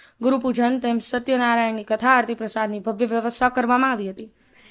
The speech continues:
એક સાથે લાખો ભક્તો પ્રસાદ આરોગી શકે તેવી ઉત્તમ વ્યવસ્થા કરવામાં આવી હતી. ગુરુ પૂર્ણિમાના પાવન અવસર નિમિત્તે ગુરુ વંદના કરવા સવારથી જ લોકો પહોંચી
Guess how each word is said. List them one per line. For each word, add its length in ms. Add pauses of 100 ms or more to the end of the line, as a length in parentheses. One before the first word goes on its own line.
(140)
એક 140
સાથે 260
લાખો 300
ભક્તો 260
પ્રસાદ 420
આરોગી 320
શકે 320
તેવી 180
ઉત્તમ 300
વ્યવસ્થા 360
કરવામાં 420
આવી 260
હતી. 180 (600)
ગુરુ 200
પૂર્ણિમાના 680
પાવન 320
અવસર 420
નિમિત્તે 400
ગુરુ 200
વંદના 340
કરવા 360
સવારથી 560
જ 100
લોકો 260
પહોંચી 420